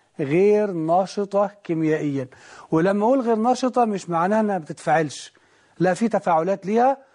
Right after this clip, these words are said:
ولكن مقارنة بالألكين والألكاين، مقارنة بالأولوفينات والأستيلينات تفاعلاتها أقل.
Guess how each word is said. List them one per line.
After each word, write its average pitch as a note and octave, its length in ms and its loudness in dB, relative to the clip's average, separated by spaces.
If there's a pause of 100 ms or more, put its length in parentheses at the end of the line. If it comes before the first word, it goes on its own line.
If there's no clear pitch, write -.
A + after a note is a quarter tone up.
(120)
ولكن F3+ 440 0
مقارنة A3+ 480 0
بالألكين G3+ 640 -4
والألكاين، F#3 720 -2 (340)
مقارنة A3 680 -2
بالأولوفينات G3 840 -4
والأستيلينات F3+ 880 -2 (240)
تفاعلاتها E3+ 840 0 (220)
أقل. C#3+ 340 -4